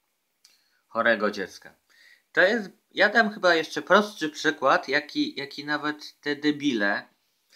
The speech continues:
e, którzy oglądają, nie wiem, T V N, Republikę, Sendeckie, Samdżaje czy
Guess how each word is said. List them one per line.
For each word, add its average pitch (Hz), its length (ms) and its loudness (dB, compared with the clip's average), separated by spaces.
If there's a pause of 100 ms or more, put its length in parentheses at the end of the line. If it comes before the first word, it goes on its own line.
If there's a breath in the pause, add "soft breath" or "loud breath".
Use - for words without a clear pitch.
(580 soft breath)
e, 110 680 0
którzy 131 420 -6
oglądają, 123 680 -4
nie 120 140 -6
wiem, 110 280 -8
T 127 120 0
V 127 140 -6 (120)
N, 120 320 0
Republikę, 120 640 -6
Sendeckie, 120 760 -4
Samdżaje 123 720 2
czy 104 520 -8